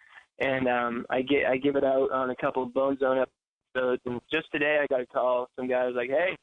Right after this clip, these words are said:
listening to the Bone Zone from July, and I heard you say your number." I was like, "Hey, cool, thanks for calling." Um, so, but, um, but yeah, it, it comes in waves. But, um, not,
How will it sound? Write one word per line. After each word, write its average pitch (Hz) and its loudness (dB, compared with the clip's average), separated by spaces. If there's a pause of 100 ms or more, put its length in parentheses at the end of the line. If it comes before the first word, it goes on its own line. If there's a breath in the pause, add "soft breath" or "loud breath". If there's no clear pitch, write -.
(480)
listening 143 0
to 147 0
the 143 0
Bone 156 0
Zone 156 2
from 143 -2
July, 165 2
and 160 -2
I 143 0
heard 165 -2
you 160 -2
say 156 -8
your 160 -4
number." 170 0
I 135 0
was 139 -2
like, 151 -2
"Hey, 311 0
cool, - -2
thanks 214 -6
for - -16
calling." 127 -2 (680)
Um, 139 -2 (640)
so, 180 2
but, 180 2
um, 170 0 (320)
but 180 0 (200)
yeah, 180 0
it, 196 -2
it 202 0
comes 226 -2
in 170 -2
waves. 165 0
But, 160 -2 (120)
um, 147 -2 (1200)
not, 247 0